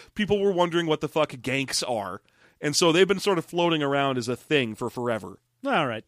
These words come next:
Speaker 1: There you go. That's why they're, that's why they're so inevitable.
Speaker 2: So inevitable.
Speaker 1: No one expects the ganks. <laughs>
Speaker 2: So, the, yeah,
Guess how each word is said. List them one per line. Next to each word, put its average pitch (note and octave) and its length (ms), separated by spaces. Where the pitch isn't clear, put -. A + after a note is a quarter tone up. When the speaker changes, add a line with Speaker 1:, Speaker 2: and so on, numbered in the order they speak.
Speaker 1:
There D#3+ 160
you C3 80
go. G#2+ 200
That's C3+ 180
why E3+ 140
they're, D3 160
that's C#3+ 300
why E3 80
they're C#3+ 100
so D3 220
inevitable. A#2+ 500
Speaker 2:
So F3 460
inevitable. G#2 500
Speaker 1:
No A2+ 200
one B2+ 140
expects - 460
the F#2+ 80
ganks. G2+ 560
<laughs> - 60
Speaker 2:
So, A#3 200
the, G3+ 100
yeah, B2+ 200